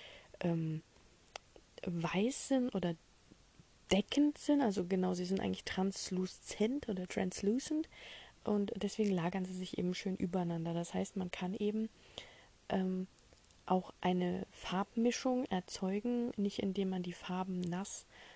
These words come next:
ähm, in einem Schälchen mischt und dann aufträgt, sondern indem man eine Farbe aufträgt, meinetwegen gelb, und lässt das komplett durchtrocknen und fährt dann mit einem Blau drüber. Und dadurch, dass beide Farben durchscheinend sind, ist an der Stelle, wo,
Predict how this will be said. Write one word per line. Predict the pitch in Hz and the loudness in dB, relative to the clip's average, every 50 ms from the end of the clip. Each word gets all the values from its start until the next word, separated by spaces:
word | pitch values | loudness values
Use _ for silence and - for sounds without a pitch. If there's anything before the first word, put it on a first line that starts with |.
| - - - - - - | -20 -20 -20 -20 -4 -2
ähm, | 202 190 185 185 | 0 0 0 2
in | 185 208 180 | 2 2 2
einem | 180 175 | 2 2
Schälchen | 175 - - 190 185 196 202 - - 190 170 165 170 | 0 0 0 0 0 0 0 0 -2 -2 0 2 2
mischt | 196 254 - - - - | 2 2 0 -2 -4 -4
und | - 180 170 - | -4 -2 -2 -2
dann | 175 175 - | -4 -4 -2
aufträgt, | - 185 214 220 - - - 247 233 233 - | 0 0 0 0 -2 -4 -2 -2 -2 -2 -4
sondern | - 202 196 190 196 | -4 -2 -2 -2 -2
indem | 185 180 - 185 180 | -2 -2 -2 -2 -2
man | 180 180 185 | -2 -4 -4
eine | - 175 175 175 175 - | -4 -2 -2 -2 -4 -4
Farbe | - - 180 170 170 - - - | -6 -8 -8 -8 -8 -8 -6 -4
aufträgt, | - 240 - - - - - 277 269 - - | -4 -4 -4 -6 -6 -4 -4 -4 -2 -2 -2
meinetwegen | 180 180 175 180 - - - - 175 165 170 165 165 - | -2 -2 -2 -4 -6 -6 -6 -4 -4 -2 -4 -6 -8 -2
gelb, | - 180 202 240 320 - - - - - - - - - - - - - - - - | 0 2 2 2 2 -2 -8 -18 -20 -20 -20 -20 -20 -20 -20 -20 -20 -20 -20 -8 -2
und | - 196 180 185 | -2 0 2 2
lässt | 185 180 - - | 0 0 0 -4
das | 175 - - - | -6 -8 -6 -8
komplett | - - 165 - - 262 - - | -8 -8 -4 0 0 0 0 2
durchtrocknen | - 226 233 - - - - 233 - - 214 | 2 2 2 2 0 -4 -6 -4 -4 -4 -4
und | - - 180 175 | -4 -4 -6 -6
fährt | - - 190 196 190 - | -4 -4 -4 -4 -2 -2
dann | 202 202 202 202 - - - - - - - - - - | -2 -2 -2 -4 -8 -14 -20 -20 -20 -20 -20 -20 -4 -2
mit | 196 190 - | -2 -2 0
einem | - 180 170 165 | -2 -2 -2 0
Blau | - 185 170 165 170 202 247 269 240 - | 4 4 6 6 6 6 4 4 2 -2
drüber. | - - 220 220 220 - 254 262 269 - - - - - - - - - - - | 0 2 2 2 4 2 0 -2 -2 -6 -10 -18 -20 -20 -20 -20 -20 -20 -4 -2
Und | - 185 175 | -2 0 2
dadurch, | 190 185 196 202 - | 2 0 0 -2 -2
dass | - 185 175 - | -4 -4 -4 -2
beide | - - 170 185 208 269 | 0 2 2 2 2 0
Farben | 262 - - 214 208 208 208 214 208 202 | -4 -4 -4 -2 -2 -2 -2 -2 -4 0
durchscheinend | - 208 214 214 - - - 196 185 175 175 175 180 | 0 0 0 2 -2 -2 0 0 2 2 2 0 -2
sind, | - - - 202 202 - | -2 -2 -2 -2 -2 -2
ist | - 185 - - | -4 -6 -4 -4
an | 180 175 170 | -2 0 2
der | 185 202 220 | 2 2 0
Stelle, | - - - 233 220 214 202 190 | 0 -2 -4 -4 -2 -2 -4 -4
wo, | 180 185 | -6 -6